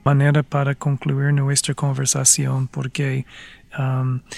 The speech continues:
el sacerdote tiene que, tiene que ser un hombre de oración o una monjita, neces-, tiene que ser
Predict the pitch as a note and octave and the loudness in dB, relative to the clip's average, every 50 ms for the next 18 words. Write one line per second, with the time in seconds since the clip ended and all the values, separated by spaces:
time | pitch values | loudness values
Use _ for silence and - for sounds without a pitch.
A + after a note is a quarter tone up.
0 | - - - - - C#3 - D3+ C3+ - - D3+ C3+ C3+ C3 C#3+ D3 - - C#3+ | -18 -18 -12 -6 -2 0 0 2 2 2 2 2 0 0 0 0 0 0 0 -2
1 | - D3+ C#3+ C#3 C#3+ C#3 - - D3 C#3+ C#3+ C#3 D3+ - - - - D3+ C#3+ C#3+ | 0 0 0 2 0 0 -2 -2 -2 0 0 0 -2 -4 -4 -4 -2 0 2 2
2 | C#3+ C#3 - - D3+ C#3+ C#3 - - D3+ D3 D3 - D4 F3+ D#3 D3 C#3 C#3 C#3+ | 2 0 0 0 0 2 4 4 4 4 2 2 0 2 2 2 4 4 4 2
3 | C#3+ C3+ - - - - - D3+ D3 D3 D3 D3+ D3 C3+ C#3+ C#3+ C#3+ C#3+ C#3+ C#3+ | 2 0 -2 -6 -10 -4 0 2 2 2 2 2 2 0 0 0 0 0 0 2
4 | C#3+ - - - D3 D3 D3+ D#3+ F3+ G3 - - - - - - - - - - | 4 4 4 4 4 4 4 4 4 4 2 -2 -10 -20 -20 -20 -20 -20 -20 -14
5 | - C#3+ C3+ C3 C3 C3 C3 C3 B2+ B2+ B2 B2 A#2+ A#2 A2 C#3 D3 - - E3+ | -8 -6 -4 -2 -2 0 0 0 0 -2 -2 -2 -2 0 0 0 0 2 4 4
6 | E3+ F#3 F#3+ A3 F3+ C#3+ C3+ C3+ - A3 A#3+ - - - - - D3+ C#3 C3+ C3+ | 4 4 4 2 -2 -2 -2 -2 -2 -2 -2 -2 -2 -2 -2 -2 -2 -2 0 0
7 | C#3 C3+ - - C#3+ C#3 - - D3 C#3 C#3 C#3 | -2 -2 -2 -2 2 4 4 4 4 2 -2 -4